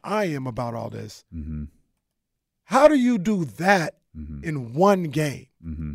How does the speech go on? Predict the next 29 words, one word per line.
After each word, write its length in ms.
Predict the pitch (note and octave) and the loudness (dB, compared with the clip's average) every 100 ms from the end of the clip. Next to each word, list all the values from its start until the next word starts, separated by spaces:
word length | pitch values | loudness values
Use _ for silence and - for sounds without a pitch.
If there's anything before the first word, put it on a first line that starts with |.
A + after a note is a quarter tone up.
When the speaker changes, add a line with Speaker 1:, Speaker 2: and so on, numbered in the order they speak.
| - | -12
Speaker 1:
However 360 | - G3+ C#4 C#4 | -2 6 6 6
Speaker 2:
Right. 60 | A#3 | 0
Speaker 1:
you 120 | A#3 | -2
felt 340 | - A3+ A3 | 0 0 0
about 300 | G3+ F#3+ F3+ B2 | 2 4 4 2
Brock 280 | F#3+ F#3+ - - | 0 0 -4 -2
going 280 | E3+ F3 | 0 2
into 240 | F3+ G3+ A3 | 0 0 4
that 180 | G#3 G#3+ | 4 4
game 320 | A3 A3 G#3+ _ _ _ _ _ _ _ _ | 0 0 -4 _ _ _ _ _ _ _ _
should 280 | - B3+ | -10 -8
generally 580 | F3 E3+ D4 C#4+ C4+ B3 | -6 0 2 4 2 2
be 180 | G3 A#3 | 2 4
about 400 | A3 D3+ G3+ F#3+ | 4 4 2 4
how 140 | F3+ F3 | 2 2
you 180 | E3+ | 0
feel 220 | - E3+ D3 | -2 0 0
about 220 | C#3 B2+ | 0 -2
him 100 | A#2+ | -4
now. 320 | A2+ G2 - _ - | -10 -14 -18 _ -20
Speaker 2:
Yeah. 200 | C#2 B1 _ _ _ - | -20 -20 _ _ _ 0
Speaker 1:
Like, 200 | F3+ D#3 | 2 4
you 120 | A#3+ | 4
can 140 | D4 A#3+ | 4 2
give 200 | A3 E3 | 2 2
respect. 480 | D3+ - G#3 A3+ - | 0 2 2 2 -4
You 140 | A#3 | -6
can 120 | A#3+ | -4
say, 340 | - F#3 D#3+ | -2 0 -2